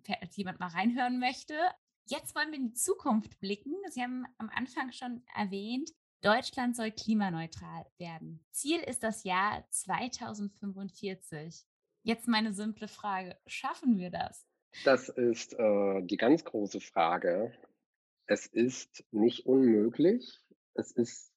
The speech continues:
Speaker 2: auch möglich, ohne dass wir uns massiv in unserer Mobilität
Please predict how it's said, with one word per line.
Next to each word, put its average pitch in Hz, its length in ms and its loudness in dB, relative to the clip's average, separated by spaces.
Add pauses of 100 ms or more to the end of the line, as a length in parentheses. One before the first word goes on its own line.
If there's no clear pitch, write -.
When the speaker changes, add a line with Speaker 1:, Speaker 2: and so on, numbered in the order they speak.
Speaker 2:
auch 117 260 6
möglich, 120 720 4
ohne 131 320 6
dass 120 220 -2
wir 110 60 -2
uns 107 220 -4
massiv 131 680 -4
in 117 100 0
unserer 107 460 2
Mobilität 107 600 -4